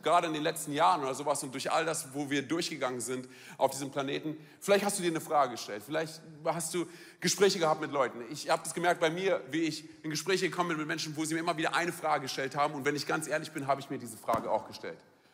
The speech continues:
Und zwar, „Wann wird alles wieder normal sein?“ Kennst du das? „Wann wird alles wieder normal sein?“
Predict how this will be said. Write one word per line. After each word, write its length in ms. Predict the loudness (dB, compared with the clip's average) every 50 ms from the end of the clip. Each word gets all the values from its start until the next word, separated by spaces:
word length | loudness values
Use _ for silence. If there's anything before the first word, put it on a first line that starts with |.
| _ _ _
Und 120 | -4 -2
zwar, 720 | -2 2 6 8 8 8 8 6 2 -4 -12 -16 -18 -20 -20 -18
„Wann 420 | -2 2 4 6 6 4 4 0
wird 300 | 0 2 2 0 0 -4 0 4
alles 500 | 4 6 6 4 0 -2 -2 -4 -6 -6
wieder 400 | -6 -2 2 2 2 2 2 -2 -8 -16 -20 -14 -4
normal 500 | 2 2 4 4 6 6 6 6 4 4
sein?“ 220 | 0 -4 -4 -6 -8 -14 -20 -20 -20 _ _ _ _ _ 0
Kennst 220 | 2 2 2 2
du 40 | 2
das? 260 | 2 2 2 0 -4 -10 -16 -20 -20 -20 -20 -4
„Wann 300 | 4 6 6 6 6 6
wird 140 | 4 4 6
alles 360 | 6 6 6 6 2 0 -2
wieder 340 | -2 0 2 4 4 4 4 0 -8 -18 -20 -20 -16 -4
normal 440 | 0 2 2 4 4 4 4 2
sein?“ 160 | 0 -2 -8